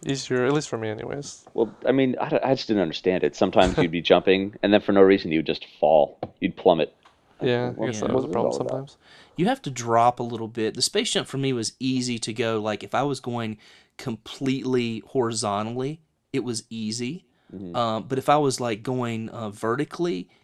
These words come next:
Speaker 3: it became tougher because a lot of times you were in tight spaces and you had to change direction,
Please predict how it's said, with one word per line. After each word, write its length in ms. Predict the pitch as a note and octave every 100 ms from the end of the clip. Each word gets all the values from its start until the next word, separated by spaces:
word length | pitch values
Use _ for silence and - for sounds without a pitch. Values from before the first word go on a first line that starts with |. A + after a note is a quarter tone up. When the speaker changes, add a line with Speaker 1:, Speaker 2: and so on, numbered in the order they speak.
| _
Speaker 3:
it 120 | B2
became 440 | C3 - C3 A#2 G#2
tougher 360 | - C3+ C3+ C#3
because 420 | C3 B2 A2 G#2+
a 60 | A#2+
lot 180 | A#2+ B2+
of 60 | C3+
times 320 | C#3+ C#3+ B2+
you 60 |
were 60 | A2+
in 80 | G#2+
tight 220 | A2+ A2+
spaces 360 | - A#2 B2+ B2
and 80 |
you 60 | A2
had 100 | A2
to 60 | G#2
change 320 | A#2+ A2+ A2
direction, 580 | G2+ A2 A#2 - B2+